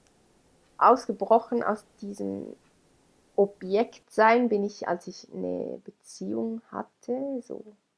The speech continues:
mit zwanzig, zu einem älteren Mann und die einfach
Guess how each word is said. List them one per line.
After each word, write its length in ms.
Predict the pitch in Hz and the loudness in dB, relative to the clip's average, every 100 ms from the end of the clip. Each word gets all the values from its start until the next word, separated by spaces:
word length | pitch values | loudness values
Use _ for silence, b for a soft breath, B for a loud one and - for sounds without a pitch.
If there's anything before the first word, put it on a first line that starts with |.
| _ _ _ _ - | _ _ _ _ -6
mit 180 | 185 - | -6 -2
zwanzig, 500 | 147 196 - 208 - _ b b b | 0 0 -4 -12 -12 _ b b b
zu 120 | - 190 | 4 6
einem 140 | 185 | 6
älteren 380 | - 196 196 175 | 4 4 2 6
Mann 240 | 180 269 - _ - | 6 6 0 _ -4
und 280 | 190 - _ _ - | -4 -4 _ _ -8
die 280 | 214 240 - | -4 -2 0
einfach 420 | 196 214 214 | 0 2 -2